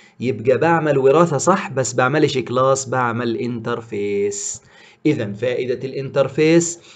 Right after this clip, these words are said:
إنه هي عبارة عن نموذج مشترك بين أكتر من هيكلية، في ميثودز مشتركة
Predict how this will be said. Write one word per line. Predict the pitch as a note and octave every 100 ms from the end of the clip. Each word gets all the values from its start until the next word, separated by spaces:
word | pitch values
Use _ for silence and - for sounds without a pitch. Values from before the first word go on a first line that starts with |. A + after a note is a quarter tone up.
| -
إنه | C3 C3 C3+
هي | D#3 C#3+
عبارة | B2+ B2+ C#3+ C3 A2
عن | G#2+ A#2+ A#2+
نموذج | B2 D3 B2 A#2 A2 A2+
مشترك | C#3 - D#3+ F3 F3 - - _
بين | A2+ C#3 C3+ C3+
أكتر | D#3+ D#3+ B2+ A2
من | A2+ A#2
هيكلية، | B2 B2+ C3+ C#3+ D#3+ E3 G#3+ G#3+ - -
في | - D3+ C#3+
ميثودز | D3 D#3+ F3 E3+ C#3 - - - - -
مشتركة | A#2+ C#3 - - D#3+ E3 D#3+ F#3+